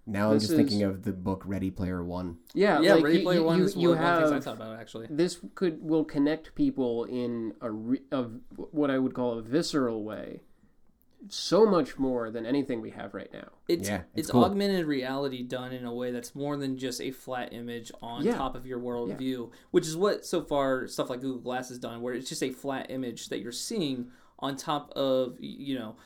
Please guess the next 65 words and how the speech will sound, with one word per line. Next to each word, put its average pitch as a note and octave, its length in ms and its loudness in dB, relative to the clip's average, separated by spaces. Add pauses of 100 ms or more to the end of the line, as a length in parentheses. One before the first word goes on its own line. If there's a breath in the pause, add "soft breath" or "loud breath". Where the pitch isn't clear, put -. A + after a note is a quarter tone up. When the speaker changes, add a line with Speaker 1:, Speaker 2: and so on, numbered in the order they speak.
(160 soft breath)
Speaker 3:
you F3 100 6
have E3 80 4
to - 60 -2
focus C#3+ 340 2
in C#3 100 -2
on C3+ 160 -2
it D#3 100 -4
by A#2+ 120 -4
looking A#2+ 260 -6
up A#2 120 -12
a A#2+ 40 -8
little A#2+ 160 -4
bit A#2+ 240 -4
Speaker 2:
Mm-hmm. D#3 160 2
Speaker 3:
and A#2+ 240 -6
it C3 160 -4
focusing, B2+ 560 -8
and B2+ 100 -6
you A#2+ 80 -8
can't - 240 -10
see A#2+ 300 -10
the B2 100 -12
rest B2 200 -8
of B2 60 -6
the - 20 -
world A#2 160 -6
while A#2 80 -6
you're A#2 100 -12
focused - 340 -10
on A#2+ 180 -10
it. A#2+ 180 -14 (380 soft breath)
This G#3+ 220 2
is D#3+ 160 0
more D#3+ 360 4
of B2 100 0
a A2+ 100 -4
hud B2 480 -4 (140)
Speaker 2:
Yeah, B3 220 4
Speaker 3:
in B3+ 80 0
the - 60 -6
truest C4 260 4
Speaker 2:
exactly. A#2+ 180 0
Speaker 3:
sense, - 80 -20
but D3+ 140 0
it's C#3+ 100 -4
also B3+ 280 0
more E3+ 140 0
than C3+ 160 -4
just B2 120 -12
a - 20 -12
hud. F3 260 0
It's A2 160 -8
also C3 480 -2 (300 loud breath)
the D#3+ 80 -8
fact C#3+ 200 2
that C3+ 200 2
it B2+ 160 -2
can C3+ 160 -2
make F3+ 180 -2
things D3 300 -2
look D3+ 180 0
like D3+ 140 -2
they're C#3 100 0
there B2+ 160 0
that B2 220 -8